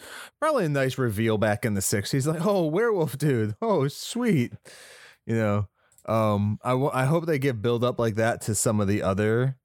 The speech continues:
uh, guests. I, like I said, while I was just looking here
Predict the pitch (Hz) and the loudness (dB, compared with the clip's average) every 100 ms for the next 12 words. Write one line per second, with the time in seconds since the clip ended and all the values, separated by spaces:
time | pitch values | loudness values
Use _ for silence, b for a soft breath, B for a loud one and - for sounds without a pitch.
0 | _ 120 123 120 135 147 - - - 110 | _ -2 -2 0 0 0 -2 -4 0 0
1 | 107 107 110 107 120 101 98 98 98 92 | 2 2 0 0 0 0 2 2 2 0
2 | 95 - 98 98 - 98 90 101 90 85 | -2 -2 0 0 0 0 2 2 2 0